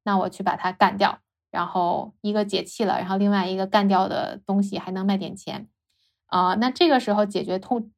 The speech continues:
通用的，或者是经过无数这样小的事件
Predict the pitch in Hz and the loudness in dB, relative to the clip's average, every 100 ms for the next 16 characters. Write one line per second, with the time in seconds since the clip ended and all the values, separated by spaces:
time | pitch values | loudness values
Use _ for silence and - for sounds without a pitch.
0 | - 277 269 294 233 190 208 196 196 196 | -2 2 4 6 4 4 0 -2 -2 -2
1 | 247 240 196 202 - 254 240 233 214 - | 0 2 2 0 0 -2 2 2 2 -6
2 | _ - - 196 180 - 240 - 196 190 | _ -10 2 4 4 2 0 2 -2 -2
3 | 214 180 - | 0 0 -2